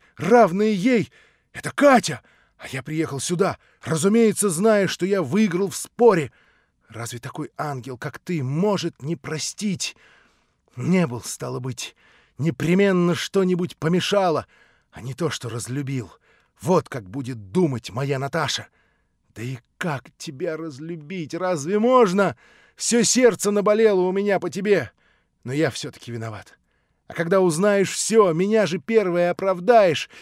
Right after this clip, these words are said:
Сейчас всё расскажу, мне надобно излить душу перед всеми вами. С тем и приехал. Хотел было сегодня, было полминутки свободной, залететь к тебе, чтоб поцеловать тебя на лету, но и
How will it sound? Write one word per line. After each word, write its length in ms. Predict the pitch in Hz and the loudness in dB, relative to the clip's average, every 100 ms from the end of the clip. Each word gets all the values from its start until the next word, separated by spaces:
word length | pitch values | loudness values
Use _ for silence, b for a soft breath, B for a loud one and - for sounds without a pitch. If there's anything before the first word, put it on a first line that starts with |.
| B | B
Сейчас 420 | - 135 175 127 | -10 -4 -4 -6
всё 280 | - 196 185 | -6 -2 0
расскажу, 440 | 165 - 165 196 156 | -2 -2 -2 0 0
мне 160 | 165 | 0
надобно 300 | 190 175 202 | -2 -2 -2
излить 680 | 214 202 180 226 240 170 156 | -2 -4 -2 0 0 -2 -2
душу 380 | 202 302 202 226 | 2 4 4 -2
перед 320 | 165 240 180 | -2 -4 -4
всеми 400 | - 269 254 240 | -4 -2 0 0
вами. 420 | 240 262 226 185 B B B B | 2 4 4 4 B B B B
С 100 | - | -4
тем 220 | - 254 | 4 6
и 40 | 220 | 6
приехал. 540 | 233 240 220 - 107 _ _ _ _ _ _ | 4 6 4 4 -8 _ _ _ _ _ _
Хотел 340 | 147 143 185 | -6 0 0
было 200 | 156 165 | 0 -2
сегодня, 500 | - 185 208 131 117 b b b | 0 2 2 2 -6 b b b
было 260 | - 170 135 | -6 -4 -4
полминутки 500 | - 127 143 139 - | -6 -8 -6 -8 -10
свободной, 480 | 120 151 160 131 160 | -6 -2 -2 0 -2
залететь 560 | 131 208 214 233 208 | 0 -2 0 0 -2
к 60 | - | -2
тебе, 340 | - 208 220 | -4 0 2
чтоб 200 | 147 180 - | 2 -4 -4
поцеловать 640 | - - 202 208 220 202 - | -6 -2 2 4 4 4 -2
тебя 260 | 202 196 196 | -2 0 0
на 80 | |
лету, 400 | 196 208 - 247 | 0 -2 0 0
но 200 | 214 196 | 2 2
и 160 | 208 202 | -2 -4